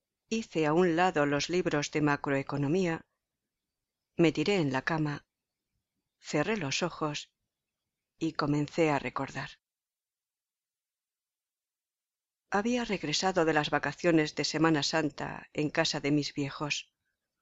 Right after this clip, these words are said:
La rutina universitaria se unía a un otoño frío, casi invernal. "Lo han llamado varias veces por teléfono.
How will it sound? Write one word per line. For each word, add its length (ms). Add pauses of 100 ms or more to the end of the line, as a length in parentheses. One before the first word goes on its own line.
(1200)
La 140
rutina 440
universitaria 1040
se 260
unía 400
a 60
un 160
otoño 420
frío, 600 (140)
casi 420
invernal. 640 (3000)
"Lo 220
han 200
llamado 480
varias 480
veces 360
por 180
teléfono. 720